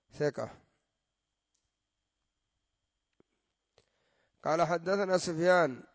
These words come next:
عن معمر عن قتادة عن أنس رضي الله عنه أن النبي صلى الله عليه وسلم كان يطوف على نسائه في غسل واحد". أخرجه البخاري مطولاً، وهو عند مسلم والنسائي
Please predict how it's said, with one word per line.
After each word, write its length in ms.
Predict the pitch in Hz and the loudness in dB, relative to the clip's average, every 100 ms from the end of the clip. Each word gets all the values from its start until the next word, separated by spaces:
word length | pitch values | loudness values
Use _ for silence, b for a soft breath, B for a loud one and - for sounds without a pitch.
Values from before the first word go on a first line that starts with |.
| _ _ _ _ - | _ _ _ _ -8
عن 160 | 143 | -6
معمر 420 | 143 165 165 180 170 | -2 -2 0 0 2
عن 220 | 170 160 | 0 -2
قتادة 400 | 160 170 165 156 | 0 0 2 2
عن 140 | 156 | 2
أنس 300 | 156 160 151 | 0 -2 -2
رضي 260 | 156 147 147 | -4 -2 -4
الله 300 | 143 147 135 | -4 -4 -2
عنه 380 | 131 131 - - _ _ _ _ _ _ _ _ _ _ _ _ _ _ _ _ | -2 -4 -6 -20 _ _ _ _ _ _ _ _ _ _ _ _ _ _ _ _
أن 160 | 131 143 | -6 -4
النبي 300 | 151 170 165 | 0 0 0
صلى 280 | 170 156 | 0 0
الله 220 | 151 156 147 | 2 2 2
عليه 140 | 151 | 0
وسلم 380 | 139 160 180 180 | -2 -2 -2 0
كان 200 | 175 165 | 0 0
يطوف 360 | 160 151 170 | 0 0 -2
على 220 | 156 151 147 | 0 0 0
نسائه 680 | 143 147 151 156 160 170 | -4 -2 -2 -2 -2 -2
في 140 | 156 139 | -2 -2
غسل 440 | 135 147 156 160 | -2 -4 -4 -6
واحد". 540 | 151 131 135 131 131 - _ _ _ _ b b b b | -4 -4 -4 -4 -6 -8 _ _ _ _ b b b b
أخرجه 360 | - 143 147 143 | -8 -4 -2 -2
البخاري 480 | 139 135 143 143 143 | 0 -2 0 -2 -2
مطولاً، 640 | 139 135 147 165 175 170 | -2 -2 0 0 0 0
وهو 140 | 175 | 0
عند 260 | 156 160 156 | 0 -2 -2
مسلم 460 | 160 165 147 143 | -4 -4 -6 -6
والنسائي 920 | 139 139 135 131 147 147 143 143 143 | -6 -6 -8 -8 -6 -6 -6 -6 -6